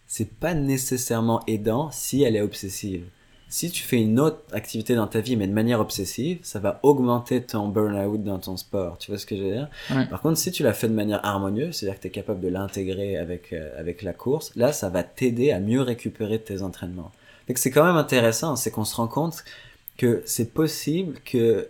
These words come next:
Speaker 1: psychologiquement, tu puisses mieux récupérer de tes entraînements si tu peux satisfaire globalement tes besoins psychologiques, puis ça, on n'en a pas parlé, mais tu sais, on va pas forcément entrer dans le détail,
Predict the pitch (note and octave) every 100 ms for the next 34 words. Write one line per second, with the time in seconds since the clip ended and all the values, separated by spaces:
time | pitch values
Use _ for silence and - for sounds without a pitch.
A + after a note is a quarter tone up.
0 | - - - F3+ E3 D3+ B2 B2 B2 D3
1 | E3+ - A2+ - B2 D#3+ D3 C3+ B2+ A#2+
2 | - A2+ A2 B2+ B2+ A#2 G#2+ G#2+ - G#2+
3 | G#2+ C3+ D3+ - _ - A#2+ - - A2
4 | - C#3 - A2 - B2 A#2+ A2 G#2 G#2+
5 | A2+ A#2+ G#2 F#2+ G#2 G2+ A2 G#2+ G#2 G#2
6 | G2 F#2+ G2 B2+ - - G2+ G2+ F2+ E2+
7 | G2 G#2 F#2 G2 G2 E2+ G2 F#2+ F2+ G#2+
8 | F#2+ G2 G#2+ G2 F#2+ - G2+ F#2+ F#2 F#2
9 | F#2 C3